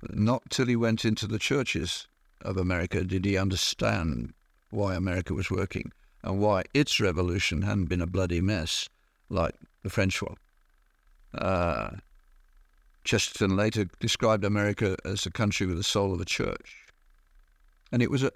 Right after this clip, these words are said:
a Protestant church. Uh, the Catholics didn't have any great role in this. And that meant that hierarchy was very limited.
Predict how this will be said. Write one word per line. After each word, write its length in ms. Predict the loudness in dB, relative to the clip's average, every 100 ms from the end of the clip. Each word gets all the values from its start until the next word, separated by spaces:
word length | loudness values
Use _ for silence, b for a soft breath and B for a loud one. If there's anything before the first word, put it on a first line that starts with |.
| -4
a 80 |
Protestant 460 | 0 0 0 -2 -2
church. 500 | -2 -2 -4 -6 -6 -10 -10 -8
Uh, 180 | -6 -4
the 80 |
Catholics 400 | 0 0 0 -2
didn't 260 | 0 0 0
have 100 | 0
any 140 | 0
great 280 | 0 0 -2
role 280 | -2 -2 -2
in 140 | -2
this. 340 | -2 -2 -4 -6 -10 _ _ _ _
And 180 | -2 2
that 180 | 2 2
meant 220 | 0 0
that 140 | -2
hierarchy 600 | 0 0 2 2 0 0
was 180 | -2 -2
very 240 | -2 0 0
limited. 540 | 0 -2 -2 -4 -8